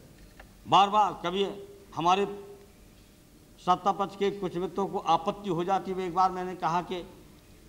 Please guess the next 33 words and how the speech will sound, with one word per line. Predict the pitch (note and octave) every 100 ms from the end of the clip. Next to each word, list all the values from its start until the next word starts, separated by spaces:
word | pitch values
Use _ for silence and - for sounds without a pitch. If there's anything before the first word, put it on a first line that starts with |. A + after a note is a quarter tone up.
| - - - - -
चाइना | D#3 F3 F3+
के | F3+
बारे | E3+ E3 F3+
में, | F3+
व्यवस्था | D3+ E3 - F3+
के | -
बारे | E3 D3+ F3
में |
हम | D#3
नहीं | E3 A3
कहना | F#3+ E3 D#3+
चाहते | D3 D3+ E3+
हैं | E3 D#3
कि | D#3+
व्यवस्था | C#3+ C#3+ F3 D#3
कैसी | D#3 D3 E3
है, | E3 C3+ - - - -
डेमोक्रेटिक | B2+ D3 D#3 D#3 D3+ D3
है, | D3+ D3+
लोकतांत्रिक | C#3+ C#3 D#3+ D#3 D3 B2
है, | C#3 C#3
नहीं | B2+ D3+
है, | C3+ C#3+ - - -
अलग | B3 C4+
चीज़ | A#3 G#3+
है। | C3+ A2 - - - - - - - - -
लेकिन | G3+ A#3+
हम | B3
इतना | C4 C4 C4+
तो | B3+
कह | A#3+ A3+
सकते | G3+ G3+
हैं | E3 F3